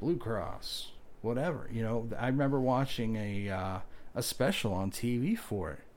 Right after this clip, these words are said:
when you were supposed to help donate. And it was the Clinton Foundation that was pulling these funds together. They were going down,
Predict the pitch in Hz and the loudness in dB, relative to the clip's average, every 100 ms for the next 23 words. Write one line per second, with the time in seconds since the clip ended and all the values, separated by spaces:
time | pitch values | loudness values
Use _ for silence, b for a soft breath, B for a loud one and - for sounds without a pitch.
0 | b b b b 117 113 113 113 - - | b b b b 2 2 2 0 0 0
1 | 127 135 - 147 - 110 151 135 175 240 | 0 0 2 2 2 0 0 4 6 6
2 | 135 - - B B B - 107 110 117 | 0 -6 -10 B B B -4 -2 0 -2
3 | 107 107 - 156 180 - 123 123 120 107 | -2 -4 0 2 0 0 -2 0 2 2
4 | 127 180 - 131 104 - 151 151 120 113 | 2 0 0 -2 -2 -2 0 2 2 0
5 | - 151 147 117 101 95 92 92 95 98 | -2 0 0 -2 0 0 -2 -2 -2 -2
6 | 107 123 120 127 143 127 | 0 2 4 4 6 4